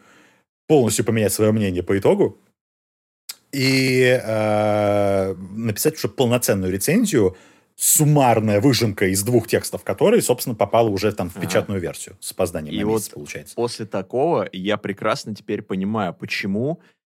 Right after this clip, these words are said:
Speaker 2: у многих, по крайней мере, у меня, а, мы, когда ещё, собственно, с дамой мы активно следили, что у кого, где появляется, выходит и так далее.
Speaker 1: Мгм.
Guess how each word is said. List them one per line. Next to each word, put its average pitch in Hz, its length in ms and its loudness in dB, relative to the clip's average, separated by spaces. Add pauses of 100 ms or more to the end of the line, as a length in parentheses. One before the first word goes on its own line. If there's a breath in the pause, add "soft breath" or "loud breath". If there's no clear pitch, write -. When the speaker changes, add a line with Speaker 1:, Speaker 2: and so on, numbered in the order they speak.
(140)
Speaker 2:
у 104 100 -6
многих, 113 640 -2
по 101 120 -4
крайней 104 300 -4
мере, 101 280 -2
у 107 120 -8
меня, 107 640 -4
а, - 920 -12
мы, 92 580 -8
когда 98 260 -6
ещё, 85 640 -8 (840 loud breath)
собственно, 85 1120 -8
с - 140 -12
дамой 104 380 -2
мы 95 300 -4
активно 95 440 -6
следили, 107 500 -6
что - 300 -6
у 107 120 -2
кого, 101 420 -2
где 101 280 -4
появляется, 104 640 -4
выходит 98 440 -6
и 98 40 -12
так 95 220 -8
далее. 135 340 -2
Speaker 1:
Мгм. 113 200 -6